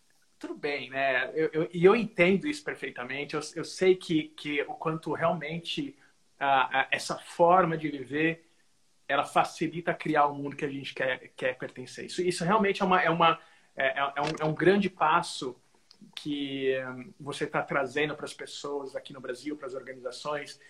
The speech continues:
né, pra, pra, pros seus clientes de coaching, e, e realmente é maravilhoso. E, e eu tenho certeza que essa pergunta já foi feita pra você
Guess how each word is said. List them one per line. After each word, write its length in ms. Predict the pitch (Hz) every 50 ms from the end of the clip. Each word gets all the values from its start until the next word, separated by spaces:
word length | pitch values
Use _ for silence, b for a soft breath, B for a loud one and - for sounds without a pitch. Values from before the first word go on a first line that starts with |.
| b b b b b
né, 160 | - 131 135
pra, 240 | 131 - 143 135 -
pra, 240 | - - 135 135 135
pros 340 | - - _ - 139 127 -
seus 180 | - 143 127
clientes 720 | - - 165 143 135 143 151 165 170 165 156 160 - 135
de 120 | 120 131 123
coaching, 440 | - 175 165 165 160 - 175 165 - _ _ _ _ _ _ -
e, 160 | 139 139 139
e 140 | - - 143
realmente 440 | - 156 180 180 160 156 156 - 165
é 20 |
maravilhoso. 640 | 156 151 147 143 131 135 127 127 117 117 113 113 131
E, 100 | 139 135
e 40 | 165
eu 80 | 160
tenho 160 | 160 226 208
certeza 300 | 214 214 202 - 202 196
que 40 | -
essa 120 | - - 175
pergunta 420 | - 175 156 156 170 175 170 160
já 100 | - 151
foi 200 | - - 160 147
feita 320 | - - 156 151 147 -
pra 100 | - 143
você 340 | 131 131 - - 165 156 151